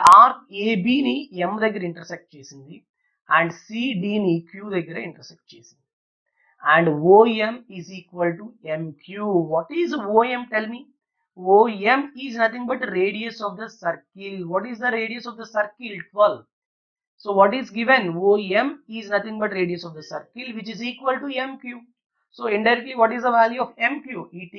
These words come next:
is also twelve. Clear? Okay. Now what you have to find out? The area of the region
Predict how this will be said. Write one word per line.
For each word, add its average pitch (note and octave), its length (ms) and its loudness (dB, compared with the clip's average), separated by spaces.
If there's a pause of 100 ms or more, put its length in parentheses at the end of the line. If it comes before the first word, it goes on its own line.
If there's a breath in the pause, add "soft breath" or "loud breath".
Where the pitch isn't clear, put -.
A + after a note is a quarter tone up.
is F3+ 200 -14
also D#3+ 500 -6 (300)
twelve. B2+ 200 -20 (1400)
Clear? C4 220 2 (840)
Okay. - 280 -16 (500)
Now F3 200 8 (200)
what G3+ 200 8
you A#3 200 -2
have G3+ 140 4
to A3 100 -10 (140)
find F#3 260 -2
out? D4 220 4 (460)
The D#3 160 -4 (120)
area A3 420 -4
of B3+ 140 -4
the A#3+ 200 0
region F3 520 0